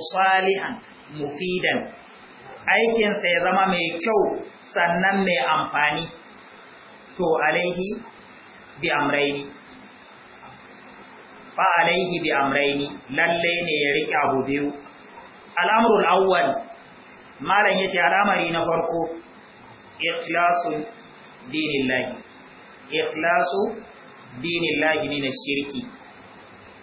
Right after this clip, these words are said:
Ka tsarkake addinin Allah, kada ka yadda ka yi shirka a cikin ibada. Ko ba shi ba ne?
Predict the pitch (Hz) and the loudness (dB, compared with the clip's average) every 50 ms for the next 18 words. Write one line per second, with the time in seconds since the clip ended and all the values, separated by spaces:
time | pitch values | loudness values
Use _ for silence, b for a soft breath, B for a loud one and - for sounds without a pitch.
0 | - - - - - - 202 202 220 226 240 226 233 226 233 233 202 185 185 185 | -20 -20 -18 -8 -2 0 2 4 4 4 4 2 2 0 2 2 2 2 2 0
1 | 175 196 208 208 202 196 185 175 180 185 190 180 170 170 185 190 196 190 170 143 | 0 0 0 0 0 0 -2 0 0 0 2 2 2 0 0 0 0 0 0 0
2 | 165 156 156 156 151 - 185 190 185 185 160 160 - - 175 170 170 170 170 156 | 0 0 -2 -2 0 0 0 0 0 0 0 -2 -2 -2 -4 -4 -4 -2 -2 -2
3 | 143 139 - 147 156 160 151 151 - 143 131 135 135 135 135 135 123 - - - | -2 -2 -4 -6 -8 -10 -10 -8 -6 -4 -2 0 2 2 2 0 -2 -4 -8 -14
4 | - - - - - - - - - - - - - - - - - - - - | -20 -20 -20 -20 -20 -20 -20 -20 -20 -20 -20 -20 -20 -20 -20 -20 -20 -20 -20 -20
5 | - - - - - - - - - - - - - - - - - - - - | -20 -20 -20 -20 -20 -20 -20 -20 -20 -20 -20 -20 -20 -20 -20 -20 -20 -20 -20 -20
6 | - - - - - - - - 202 214 233 226 202 185 - 175 175 170 175 175 | -20 -20 -18 -18 -18 -16 -12 -4 -2 0 2 4 2 2 2 0 0 0 0 0
7 | 170 | 0